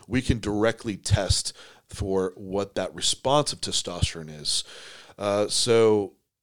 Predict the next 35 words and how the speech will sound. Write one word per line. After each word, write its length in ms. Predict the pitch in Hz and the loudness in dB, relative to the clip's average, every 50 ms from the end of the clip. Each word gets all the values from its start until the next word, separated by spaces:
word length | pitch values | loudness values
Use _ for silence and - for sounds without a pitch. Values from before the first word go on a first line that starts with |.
| _ _ | _ _
we 180 | - 120 120 120 | -4 2 4 6
also 320 | 123 135 139 135 - 156 | 8 8 8 6 6 6
have, 180 | 131 117 95 92 | 6 4 4 0
like, 160 | 104 95 92 - | -2 -2 -4 -6
really 340 | - 92 101 139 147 139 123 | -10 -8 -4 -2 0 0 2
good 200 | 107 120 117 110 | 2 2 0 2
long-term 500 | 101 101 101 104 123 117 - - 120 104 | 2 2 2 2 2 0 -2 -4 -4 -4
data 260 | 95 107 101 104 104 | -2 0 0 2 2
on 80 | 98 95 | 0 -2
the 80 | 90 87 | -2 -2
safety 380 | - - 98 113 113 - 104 | -2 -2 -2 -4 -4 -6 -6
profile 560 | 98 - - 101 92 - 95 92 90 92 92 | -4 -2 -2 -2 -4 -4 -4 -2 -2 0 -2
around 260 | 90 92 92 92 95 - | -2 -2 -4 -6 -6 -8
testosterone. 800 | - 92 - - 95 90 95 92 - - 98 95 92 95 95 - - - - 123 | -6 -4 -4 -4 -2 -2 -2 -4 -4 -6 -6 -6 -6 -6 -8 -10 -14 -14 -6 0
Now, 220 | 127 123 113 104 92 - | 2 4 4 4 2 0
once 260 | - 113 113 107 - - | -2 -4 -2 0 -2 0
you 80 | 107 | 0
go 220 | 107 107 104 98 - | 2 2 2 2 0
higher, 440 | - - 120 113 104 101 101 95 87 | -4 -2 0 0 2 2 0 0 -2
yeah, 240 | 85 92 85 69 71 73 69 | -4 -6 -8 -8 -10 -14 -16
you're 200 | - - 92 101 | -12 -10 -8 -4
absolutely 440 | 95 - - - 82 78 82 82 80 - - - | -2 -2 -2 -2 -4 -8 -12 -12 -14 -16 -14 -10
going 240 | 98 90 87 87 85 | -8 -6 -6 -6 -8
into 360 | 90 85 - - - 90 82 | -10 -10 -10 -10 -10 -10 -10
risk 380 | 80 87 82 - - - - - - - - - - - - - _ | -10 -6 -6 -4 -6 -6 -8 -14 -20 -20 -20 -20 -18 -20 -20 -14 _
territory. 640 | - - 104 101 104 104 - - 95 90 90 85 87 | -2 0 0 2 0 0 -2 -4 -6 -6 -6 -6 -6
But, 260 | 82 - 92 87 87 - - - - - - _ _ 92 | -6 -6 -6 -6 -6 -10 -16 -20 -20 -20 -20 _ _ -6
um, 260 | 92 90 90 90 - - | -4 -4 -4 -6 -8 -12
for, 240 | - - - 139 135 | -14 -8 -6 -4 -4
for 180 | - - 135 | -2 -4 -4
those 320 | 131 117 139 147 156 127 110 | 0 2 4 4 4 4 2
reasons, 640 | 113 110 120 123 127 120 107 98 92 90 85 - - - | -2 -2 -2 0 0 0 0 -2 -4 -4 -6 -6 -6 -4
it 180 | 101 101 92 - _ _ _ | -6 -6 -6 -8 _ _ _
makes 360 | 104 98 104 107 104 - - | _ -8 -6 -6 -4 -4 -4
it, 160 | 113 101 92 | -4 -4 -6